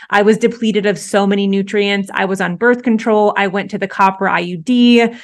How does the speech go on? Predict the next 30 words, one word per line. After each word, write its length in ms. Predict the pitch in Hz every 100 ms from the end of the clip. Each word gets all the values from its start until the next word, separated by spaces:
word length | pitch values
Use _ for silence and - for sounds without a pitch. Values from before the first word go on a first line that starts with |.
| - -
I 200 | - 196
was 160 | 202 208
in 80 | 208
a 100 | 208
really, 400 | 196 233 233 233
really 240 | 220 214
stressful 520 | 196 214 196 - 196
relationship, 880 | 190 190 185 190 208 196 220 208 202 -
and 520 | 196 185 175 180 175 _ _
my 180 | 202 226
body 360 | 202 190 202 208
was 180 | 196 196
depleted 560 | 202 202 202 190 170 -
of 100 | 190
a 80 | 180
lot. 380 | 170 - - - 196 _
So 240 | - 214
of 140 | 214 202
course 500 | - 247 240 233 233
the 140 | 220
supplements 580 | 208 190 185 185 175 -
helped 260 | 185 - -
me. 240 | - 190 - _ _ _ _ _
And 120 | 214 190
I'm 180 | 214
not 260 | 214 226 220 240
saying 260 | 226 208
that 160 | 196 202
you 80 | 202
shouldn't 360 | - 220 202